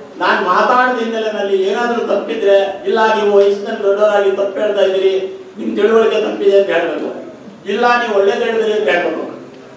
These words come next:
ಹೇಳೋದ್ರಲ್ಲಿ ಇದಕ್ಕಿಂತ ಭಿನ್ನವಾದ ಸತ್ಯ ಇದೆ, ನಿಮ್ಗೆ ಗೊತ್ತಿಲ್ಲಲ್ಲ ಸ್ವಾಮಿ ಇಷ್ಟು ವಯಸ್ಸಾಗಿದೆ ಅಂತ ಹೇಳಿದ್ರು ಕೂಡ ಒಂದು ಪ್ರಶ್ನೋತ್ತರ ನಡೆಸ್ಲಿಕ್ಕೆ ಸಾಧ್ಯ ಆಗಬೇಕು. ಅದು ಡೆಮಾಕ್ರೆಟಿಕ್ ಸೆಟಪ್ ಅಲ್ಲಿ ಅದು ಬಹಳ ಮುಖ್ಯ. ಒಬ್ಬರೇ ಮಾತಾಡೋದಲ್ಲ,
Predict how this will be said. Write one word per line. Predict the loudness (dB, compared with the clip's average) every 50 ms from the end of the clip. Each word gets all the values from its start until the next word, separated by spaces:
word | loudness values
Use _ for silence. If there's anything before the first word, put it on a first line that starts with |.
| -20 -20 -20 -20 -16 -8 -2
ಹೇಳೋದ್ರಲ್ಲಿ | 0 2 4 4 4 2 0 0 0 0 0 -2 -2 -4 -4 -2 -2 -2 -2 -4 -6 -10 -14 -16 -16
ಇದಕ್ಕಿಂತ | -14 -12 -10 -8 -8 -4 -2 0 0 0
ಭಿನ್ನವಾದ | 0 -2 -2 -2 0 0 2 2 2 0
ಸತ್ಯ | 0 -2 -4 -4 -4 -2 -2
ಇದೆ, | -2 0 0 -2 -2
ನಿಮ್ಗೆ | -2 -4 -6 -6 -4
ಗೊತ್ತಿಲ್ಲಲ್ಲ | -4 -4 -2 -2 -2 0 2 2 2 2 0
ಸ್ವಾಮಿ | -2 -4 -4 -6 -6 -6
ಇಷ್ಟು | -6 -6 -6 -6 -4
ವಯಸ್ಸಾಗಿದೆ | -4 -4 -4 -4 -2 -2 -2 -2 -2 -2 -2
ಅಂತ | -2 -2 -2 0
ಹೇಳಿದ್ರು | 2 4 4 4 4 2 0 -2 -4 -2
ಕೂಡ | 0 0 2 4 4 2 2 0 -4 -8 -12 -14 -18 -16 -8 -6
ಒಂದು | -4 -4 -4 -4
ಪ್ರಶ್ನೋತ್ತರ | -2 -2 -2 0 0 0 0 2 0 0 0 0
ನಡೆಸ್ಲಿಕ್ಕೆ | 0 -2 -4 -4 -6 -6 -6 -4
ಸಾಧ್ಯ | -2 -2 0 2 2 0
ಆಗಬೇಕು. | 0 0 -2 -4 -6 -8 -10 -14 -18 -20 -20 -20 -20 -10 -4 0
ಅದು | 2 2 2 2 2
ಡೆಮಾಕ್ರೆಟಿಕ್ | 0 -2 -2 -2 -4 -4 -6 -6 -6 -6 -6 -6
ಸೆಟಪ್ | -6 -6 -4 -4 -4
ಅಲ್ಲಿ | -4 -4 -4 -4 -4 -4 -4
ಅದು | -4 -4 -4 -2
ಬಹಳ | 0 2 2
ಮುಖ್ಯ. | 2 0 -2 -4 -6 -6 -4
ಒಬ್ಬರೇ | -2 -2 -2 0 0 0 0
ಮಾತಾಡೋದಲ್ಲ, | 0 0 0 -2 -2 -2 -2 -2 -2 -2